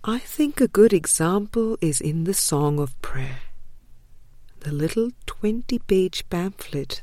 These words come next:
that Jesus dictated. It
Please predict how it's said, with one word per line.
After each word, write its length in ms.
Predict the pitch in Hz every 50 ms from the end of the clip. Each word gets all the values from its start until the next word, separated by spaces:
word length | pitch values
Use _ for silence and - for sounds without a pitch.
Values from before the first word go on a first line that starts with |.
| -
that 200 | - 139 139 131
Jesus 640 | 123 - - 156 156 170 185 190 190 190 - - -
dictated. 760 | - - - - - - 139 - - - - - - - - - - - - - - - - - - - - - - - - - - - - - - - - - - - - - - - - - - - - - - - -
It 140 | - 147